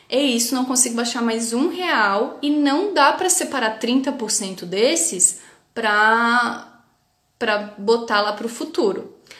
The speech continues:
Aí, qual é a opção que se tem, Tília? É de tu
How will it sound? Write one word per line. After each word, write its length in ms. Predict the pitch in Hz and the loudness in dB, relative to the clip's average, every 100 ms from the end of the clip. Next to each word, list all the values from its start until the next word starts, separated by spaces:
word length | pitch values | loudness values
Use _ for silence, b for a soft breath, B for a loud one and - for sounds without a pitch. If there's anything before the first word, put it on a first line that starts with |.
| B - | B 0
Aí, 480 | 226 233 277 294 - | 2 2 2 -2 -2
qual 380 | 269 294 349 311 | 2 4 4 2
é 200 | 277 277 | 2 2
a 80 | |
opção 520 | 247 254 - - 214 220 | 2 2 0 0 -2 -2
que 100 | - | -2
se 200 | - 262 | -2 -4
tem, 320 | 233 190 185 | -4 -4 -4
Tília? 500 | - 185 175 180 - - | -4 -4 -6 -8 -12 -4
É 160 | 196 | -2
de 180 | 196 233 | 0 0
tu 520 | 233 240 190 180 - | 0 0 0 -2 -10